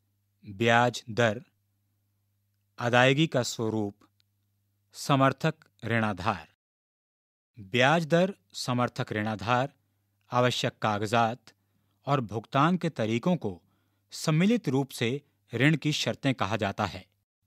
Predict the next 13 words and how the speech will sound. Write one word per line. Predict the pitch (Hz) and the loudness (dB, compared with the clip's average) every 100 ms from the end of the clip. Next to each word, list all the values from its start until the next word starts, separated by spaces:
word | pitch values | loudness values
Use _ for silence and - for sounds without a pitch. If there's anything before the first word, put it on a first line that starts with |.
| - | -12
ऋण | 110 151 190 | 0 2 2
की | 208 | 0
शर्तों | - 113 104 190 | 0 -2 -2 0
में | 175 120 156 - _ _ _ _ 151 | 2 0 -4 -8 _ _ _ _ 2
एक | 196 233 143 | 2 2 0
ऋण | 143 | 2
व्यवस्था | 127 107 107 - 156 | 2 0 -2 0 0
से | 143 143 165 _ _ _ _ | 0 -2 -4 _ _ _ _
दूसरी | 104 101 147 - 196 214 | -12 -6 -4 0 2 2
ऋण | 127 135 | 2 0
व्यवस्था | 113 104 104 - 147 | 0 -4 -8 -2 -2
में | 127 147 _ _ _ - | 0 -6 _ _ _ -2
काफी | 156 156 | -2 -2